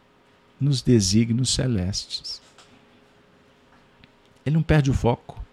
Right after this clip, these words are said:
A constância. Entendam isso. E a perseverança.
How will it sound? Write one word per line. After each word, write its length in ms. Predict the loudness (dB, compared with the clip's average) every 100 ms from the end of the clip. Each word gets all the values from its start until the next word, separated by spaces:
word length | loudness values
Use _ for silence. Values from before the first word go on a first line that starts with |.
| _ _ _ _ _ _ _ _ _ _ _ _ -20 _ _ _ _
A 80 | -6
constância. 880 | 0 2 2 2 2 2 0 -6 -10 -18 _ _ _ _ _ _ _ _ _ _ _ _ _ _ _ _ _ _
Entendam 580 | -2 2 4 4 2 0
isso. 460 | -4 -10 -20 -20 _ _ _ _ _ _ _ _ _ _
E 120 | 2 2
a 60 |
perseverança. 1080 | 2 0 0 -4 -4 -4 -4 -8 -10 -18